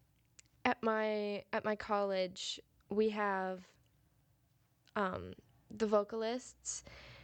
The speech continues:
uh, get accompanists to work with them. We, we work with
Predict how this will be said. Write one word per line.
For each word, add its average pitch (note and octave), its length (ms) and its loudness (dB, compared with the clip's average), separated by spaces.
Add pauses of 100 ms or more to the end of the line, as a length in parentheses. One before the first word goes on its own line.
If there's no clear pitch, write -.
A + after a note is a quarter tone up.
(360)
uh, F#3+ 320 2 (460)
get G3+ 380 4 (480)
accompanists G#3+ 1000 -2
to A3+ 160 4
work G3+ 260 2
with G#3 160 -4
them. F#3+ 440 0
We, G#3 320 0 (680)
we G#3+ 200 0
work G3 360 2
with G#3 180 2